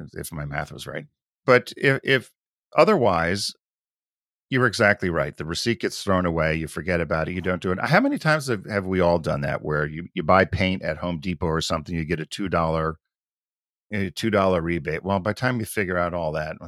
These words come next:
is it worth the two bucks for me to go through all the machinations for me to send it in? And then they're gonna send you back something eight weeks later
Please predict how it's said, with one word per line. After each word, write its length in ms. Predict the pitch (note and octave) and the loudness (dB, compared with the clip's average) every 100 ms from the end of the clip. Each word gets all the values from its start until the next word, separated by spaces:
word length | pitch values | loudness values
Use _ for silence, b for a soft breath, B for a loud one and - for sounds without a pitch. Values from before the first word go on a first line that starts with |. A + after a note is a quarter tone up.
| - - | -14 -12
is 140 | F#2 | -10
it 60 | G2 | -4
worth 180 | G#2 G#2+ | -4 -2
the 80 | |
two 180 | G2+ G#2+ | -4 -4
bucks 240 | F2 F2 - | 0 -2 -2
for 120 | E2+ | -6
me 100 | F2 | -6
to 100 | D#2+ | -4
go 160 | E2+ | -4
through 240 | E2 F#2 E2+ | -4 -6 -4
all 80 | E2+ | -4
the 80 | |
machinations 800 | E2+ E2 F2+ D#2+ E2 E2 D#2+ D2 | -4 -4 -4 -6 -6 -8 -10 -12
for 120 | - | -10
me 140 | D#2+ D#2+ | -10 -8
to 80 | D2 | -8
send 300 | - E2 E2 | -4 -4 -2
it 100 | E2+ | -2
in? 140 | E2+ | -4
And 120 | F#2 | 0
then 140 | A2 C3+ | 2 4
they're 120 | B2+ | 2
gonna 180 | A2+ F#2+ | 0 0
send 320 | - G#2+ G2+ | 0 0 0
you 80 | F2 | 0
back 240 | E2+ F2 | 0 0
something 480 | - E2+ - D#2+ - | -4 -6 -4 -8 0
eight 180 | G#2 A2 | 0 2
weeks 320 | G2 F2 - | -2 -2 0
later 440 | F#2 F2+ C2+ C2+ | 2 2 0 -6